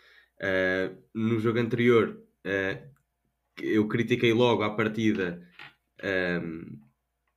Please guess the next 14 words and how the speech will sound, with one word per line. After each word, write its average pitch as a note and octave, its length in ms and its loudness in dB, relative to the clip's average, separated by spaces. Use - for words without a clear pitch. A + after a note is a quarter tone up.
o F#2+ 200 -4
facto G#2+ 440 -6
de F2+ 200 -12
termos G2+ 240 -2
uma G#2 140 -2
defesa G2+ 280 -4
tão G2+ 120 -2
envelhecida, G2 720 -4
porque F#2 840 -4
com G2+ 500 0
o, F#2 680 -4
o F2+ 40 -6
João G2+ 220 -4
Diogo F#2 540 -2